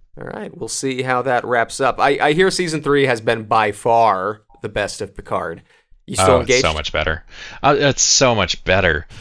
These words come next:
Speaker 2: Uh, they brought back, s-, like, the entire original bridge crew. So, the, at one point in the last episode, they were all sitting around a conference table. Uh, spoilers. Anyway,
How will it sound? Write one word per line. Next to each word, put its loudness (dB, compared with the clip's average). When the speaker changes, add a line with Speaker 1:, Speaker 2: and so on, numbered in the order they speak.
Speaker 2:
Uh, 4
they 0
brought 2
back, 2
s-, 2
like, 0
the 2
entire 2
original -4
bridge -2
crew. -8
So, 2
the, 0
at -8
one -4
point -6
in -8
the -2
last 0
episode, 0
they -4
were -4
all 0
sitting -6
around -4
a -8
conference -6
table. -6
Uh, 4
spoilers. 0
Anyway, 2